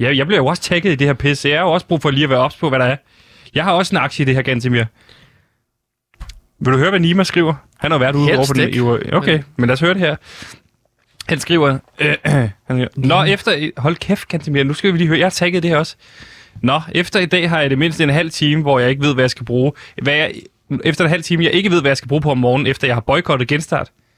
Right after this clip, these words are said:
Speaker 1: Nå, han hører ikke Genstart mere på grund af dig, Gantemir.
Speaker 2: På grund af mig?
Speaker 1: Det var der altid
Speaker 2: Men det er
Speaker 1: noget.
Speaker 2: dog rigtig godt af-, podcast,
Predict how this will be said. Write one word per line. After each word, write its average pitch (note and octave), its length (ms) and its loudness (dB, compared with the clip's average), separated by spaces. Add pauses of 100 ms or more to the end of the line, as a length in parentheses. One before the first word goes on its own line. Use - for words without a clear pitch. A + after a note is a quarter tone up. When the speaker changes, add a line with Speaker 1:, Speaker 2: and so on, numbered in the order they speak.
(240)
Speaker 1:
Nå, E3+ 100 0 (160)
han G3+ 160 -2
hører A3+ 100 2
ikke D3 120 -2
Genstart D3+ 320 0
mere C#3 120 0
på C3 80 -4
grund B2+ 220 0
af A#2+ 40 4
dig, B2+ 80 -2
Gantemir. C3 300 -2 (180)
Speaker 2:
På E3+ 80 0
grund B3+ 220 0
af B3 60 0
mig? G3+ 240 2
Speaker 1:
Det A3+ 200 -8
var D#3+ 60 2
der D#3+ 80 2
altid C#3+ 180 -2
Speaker 2:
Men A#2+ 100 0
det B3+ 60 2
er B3 40 2
Speaker 1:
noget. A3+ 240 0
Speaker 2:
dog A#3+ 80 0
rigtig C4+ 240 -6
godt C4+ 200 0
af-, A3 280 0
podcast, A3 720 -2